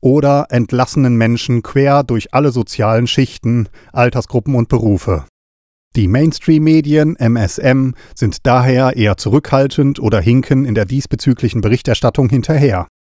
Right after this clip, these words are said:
Primär sind immer noch Haltungs- und Meinungsjournalismus angesagt, auch wenn die Front nachgibt. Die Spaltungspolitik unserer Bundeskanzlerin Doktor Merkel hat da offensichtlich ganze Arbeit geleistet.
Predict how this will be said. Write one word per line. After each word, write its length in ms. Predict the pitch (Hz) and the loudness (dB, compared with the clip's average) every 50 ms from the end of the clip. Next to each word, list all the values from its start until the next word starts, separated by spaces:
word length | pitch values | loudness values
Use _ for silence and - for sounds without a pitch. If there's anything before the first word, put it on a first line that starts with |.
| _ _ _ _ _ _ _ - | _ _ _ _ _ _ _ -4
Primär 460 | - 196 190 185 175 170 175 175 160 | 0 2 2 4 4 4 2 0 0
sind 200 | 123 113 104 - | 0 -2 -4 0
immer 260 | - 143 156 156 143 | 0 0 0 2 0
noch 280 | 139 131 110 - - - | 0 0 -2 -2 -2 0
Haltungs- 500 | 147 160 160 - 165 165 156 156 - 147 | 0 0 0 0 0 0 0 0 -2 -4
und 160 | 117 104 95 | -4 -2 0
Meinungsjournalismus 1040 | 104 120 123 135 135 120 - - - 135 135 135 131 127 127 - - 139 123 - | 0 2 2 2 0 0 -2 -2 -2 0 2 2 2 0 0 0 -2 -2 -2 -2
angesagt, 580 | - 123 135 127 123 117 127 127 127 123 - - - - - - | 0 0 0 0 0 0 0 0 0 -4 -6 -10 -20 -18 -10 -4
auch 140 | 117 107 98 | -4 -2 0
wenn 140 | 120 123 127 | 2 0 0
die 120 | 120 98 | 0 -4
Front 400 | - - - 127 127 123 - - | -4 -2 0 0 0 0 -2 -2
nachgibt. 580 | 120 120 120 107 - - 101 78 - - - - _ _ _ _ _ _ _ _ _ _ - | 0 0 0 -2 -4 -8 -8 -8 -8 -14 -20 -20 _ _ _ _ _ _ _ _ _ _ -6
Die 100 | 113 - | -6 -4
Spaltungspolitik 880 | - - 120 110 123 143 135 117 - 156 143 131 - - 156 - - | -2 0 0 2 2 2 0 0 0 -2 -2 -2 0 -2 -2 -2 0
unserer 340 | 156 127 127 131 120 113 107 | -2 -2 0 0 0 0 2
Bundeskanzlerin 800 | 101 127 135 135 139 - - 147 143 - - 147 135 139 127 | 2 0 0 0 -2 -2 -2 -2 -2 -2 -4 -2 0 0 0
Doktor 300 | 143 131 - - 117 107 | 0 -2 -2 -2 -2 0
Merkel 460 | 107 120 120 135 135 - 160 156 151 - - - - | 0 0 0 0 0 0 0 0 0 -2 -6 -10 -4
hat 260 | - 143 - - - - | -4 -2 -2 -4 -4 -4
da 140 | 127 - | -4 -2
offensichtlich 640 | - 131 123 - 131 107 123 120 - - 147 139 - - | 0 -2 0 0 0 0 0 -2 -2 -2 -4 -4 -2 -4
ganze 360 | - 104 101 101 - 165 - | -4 -2 -2 -2 -2 -2 0
Arbeit 300 | 156 143 117 107 98 - | 0 0 0 -2 -4 -4
geleistet. 640 | - 113 101 95 95 90 - - 101 - - - | -2 -2 0 0 -2 -2 -4 -6 -8 -8 -10 -20